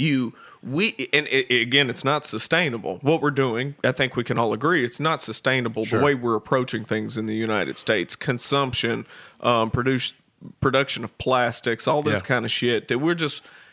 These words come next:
Speaker 1: like, Europe is light years ahead of us on. Like, a bottle of fucking Fanta, and I know I brought this up on the program before, but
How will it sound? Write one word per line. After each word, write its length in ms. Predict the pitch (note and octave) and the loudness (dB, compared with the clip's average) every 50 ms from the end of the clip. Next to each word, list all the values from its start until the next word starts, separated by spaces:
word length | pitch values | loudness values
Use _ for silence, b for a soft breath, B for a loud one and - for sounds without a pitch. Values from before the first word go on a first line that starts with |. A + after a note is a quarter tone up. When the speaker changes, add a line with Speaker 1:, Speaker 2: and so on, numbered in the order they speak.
| B B B | B B B
Speaker 1:
like, 240 | D3 C#3 C3 - D#3+ | 2 2 2 2 0
Europe 340 | G3 A3+ A3+ G3+ F#3 - - | 2 4 4 4 2 2 0
is 180 | D#3 C#3 B2+ | 0 0 2
light 260 | C3 C3 C3 B2+ A#2 F#2+ | 4 4 4 4 4 2
years 240 | A#2+ B2 A2+ - | 0 0 0 0
ahead 280 | A2 A2 B2+ F3+ G3+ F3 | 0 0 2 2 2 2
of 120 | C#3 A2+ | 0 0
us 180 | G#2+ A#2 - - | -2 -4 0 0
on. 280 | A2 G2+ F2+ F2+ D2+ G2 | 0 0 0 0 0 0
Like, 200 | A2+ A#2+ A#2+ B2+ | 0 0 0 0
a 40 | |
bottle 320 | B2 C3 D#3 F3 F3+ E3+ D3+ | 0 2 4 4 4 2 0
of 80 | C#3 | 0
fucking 300 | - D#3 D3 C#3 - B2+ | 2 2 0 0 0 -4
Fanta, 440 | A2+ - C#3+ C#3 C#3+ C#3+ C#3 A2+ A2 | -4 0 2 2 2 2 2 2 0
and 100 | A2 A#2 | 2 4
I 80 | B2+ C#3+ | 2 4
know 220 | D3 C#3 B2+ B2 | 4 4 4 4
I 20 | A#2+ | 2
brought 280 | E3 A#2+ A#2 A#2 - | 2 2 0 0 2
this 180 | - A#2+ A2 - | 0 -2 0 2
up 160 | A#2+ A2+ - | 0 0 0
on 120 | A#2+ A2+ A2+ | -2 -2 -2
the 60 | A2 | -2
program 460 | - A#2+ A#2 A#2 A2+ A#2+ A#2 A2+ A2+ G#2 | 0 0 0 0 0 0 0 0 -2 -4
before, 360 | G#2 - - F3+ G3+ F#3+ E3+ | -8 -4 -2 0 2 2 2
but 200 | E3 C#3+ G#2+ | 0 -2 -4